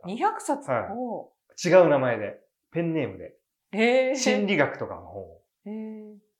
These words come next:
Speaker 2: たくさん書いてる方で、あの、まあ、全国で、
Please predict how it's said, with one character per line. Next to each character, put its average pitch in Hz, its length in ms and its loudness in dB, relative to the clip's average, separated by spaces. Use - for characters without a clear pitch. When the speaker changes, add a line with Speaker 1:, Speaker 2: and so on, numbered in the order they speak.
Speaker 2:
た 147 100 -4
く - 60 -12
さ 175 80 4
ん 175 80 2
書 170 80 4
い 151 100 2
て 123 60 -2
る 107 160 -8
方 127 500 0
で、 147 360 0
あ 139 120 2
の、 135 360 0
ま 151 340 -2
あ、 - 140 -12
全 165 320 0
国 107 200 -8
で、 - 40 -14